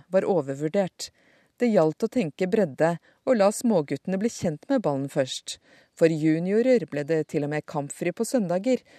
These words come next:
for at de skulle få ta seg en fest i helgene sammen med de andre ungdommene. Det er tross alt ølnasjonen Belgia vi snakker om her,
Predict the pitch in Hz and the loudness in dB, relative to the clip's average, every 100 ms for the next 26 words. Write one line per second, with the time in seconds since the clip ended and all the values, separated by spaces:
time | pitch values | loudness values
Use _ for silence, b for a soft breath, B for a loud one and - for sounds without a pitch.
0 | b b 220 208 226 214 240 233 262 - | b b 0 2 2 -2 2 2 2 0
1 | 156 143 165 196 - 151 - 214 233 180 | 0 2 0 -2 -2 -4 -2 0 2 0
2 | 143 147 165 - b - 180 170 185 208 | 0 -2 -2 -4 b -6 -2 0 0 0
3 | 226 - 220 160 254 214 143 135 135 139 | -2 -2 -2 0 0 0 -2 -4 -2 -4
4 | 135 _ _ _ b b b b - 139 | -4 _ _ _ b b b b 0 2
5 | 156 - 147 143 139 - 151 135 135 143 | 2 0 -2 0 -2 -2 -4 -4 -4 -4
6 | 151 160 135 131 139 156 175 156 160 175 | -4 -4 -4 -4 -4 -4 -6 -4 -2 -2
7 | 175 185 | -2 -2